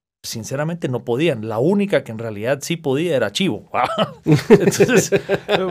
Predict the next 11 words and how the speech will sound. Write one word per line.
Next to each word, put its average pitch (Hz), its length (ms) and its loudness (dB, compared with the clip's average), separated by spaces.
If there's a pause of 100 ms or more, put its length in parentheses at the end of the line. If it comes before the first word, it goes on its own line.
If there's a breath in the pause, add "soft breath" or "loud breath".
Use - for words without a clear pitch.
¿po-, 160 200 2
¿por 147 160 4
qué? 190 200 4
Porque, 131 380 -4
o 117 60 -6
sea, 127 220 -2
ellos 139 300 2
hacen 127 200 -6
las 107 100 -2
reglas, 127 400 4
¿va? 131 180 -4